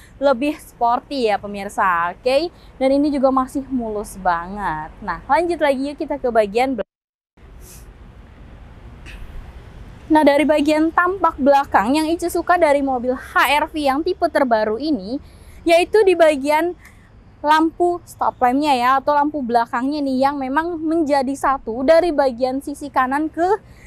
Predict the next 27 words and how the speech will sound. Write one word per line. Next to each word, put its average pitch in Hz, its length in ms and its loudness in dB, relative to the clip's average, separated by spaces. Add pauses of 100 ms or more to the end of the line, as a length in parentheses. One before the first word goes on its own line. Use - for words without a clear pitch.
(100)
sisi 330 420 2
yang 320 160 0
sebelah 254 480 0
kiri 254 400 -4
ya 196 80 -2
kan 220 240 -6
tuh. 208 160 -4 (160)
Dia 240 240 2
menyatu 262 720 0 (400)
dan 262 160 4
dia 311 320 2
seperti - 560 -6
menyala 277 560 2
walaupun 247 480 0
di 254 80 -2
siang 262 240 0
hari, 269 320 0
tapi 277 320 -10
seperti - 400 -12
menyala 254 560 0
apalagi 208 320 -6
di 240 80 -8
malam 202 320 -6
hari 214 240 -2
yang 240 80 -6
pastinya 254 400 -8
cukup 240 320 -10